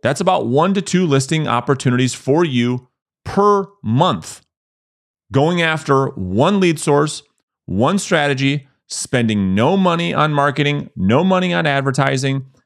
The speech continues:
This is simply you using your time, your sales skills to go out there and have conversations with one avatar, one demographic, a for sale by owner.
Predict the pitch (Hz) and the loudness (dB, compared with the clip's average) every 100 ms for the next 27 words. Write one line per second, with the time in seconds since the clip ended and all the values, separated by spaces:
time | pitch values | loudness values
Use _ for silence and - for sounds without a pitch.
0 | _ - 113 117 - 160 156 147 127 113 | _ -4 -2 -2 -4 -4 0 2 2 4
1 | 143 180 190 - _ 101 120 156 139 147 | 4 4 -2 -8 _ 0 2 2 0 -4
2 | 143 139 _ _ 87 98 123 160 - 208 | -4 -10 _ _ -2 2 2 0 0 0
3 | 135 117 160 - _ _ _ _ _ _ | 0 0 -4 -10 _ _ _ _ _ _
4 | _ _ 87 110 156 - 208 202 196 - | _ _ 0 2 2 -2 -4 0 0 -2
5 | - 127 117 117 110 120 120 123 110 110 | 0 2 2 -2 -2 0 0 -2 -4 -2
6 | 113 139 156 165 175 165 147 139 135 131 | -4 -4 -2 -2 -2 -2 -2 -2 -2 -2
7 | 104 95 90 90 98 127 180 214 220 - | -2 -4 -12 -16 -4 0 0 -2 -4 -8
8 | _ _ _ _ _ 135 143 117 110 71 | _ _ _ _ _ -6 -4 -4 -2 -2
9 | - - _ _ _ _ _ 82 87 143 | -6 -20 _ _ _ _ _ -6 0 2
10 | 196 208 202 - _ _ 139 151 127 117 | 2 0 -4 -8 _ _ 0 0 0 -2
11 | 110 78 - _ 92 87 80 - 127 143 | -2 -8 -8 _ -8 -6 -6 0 0 2
12 | 135 131 139 71 - | 0 0 0 -4 -12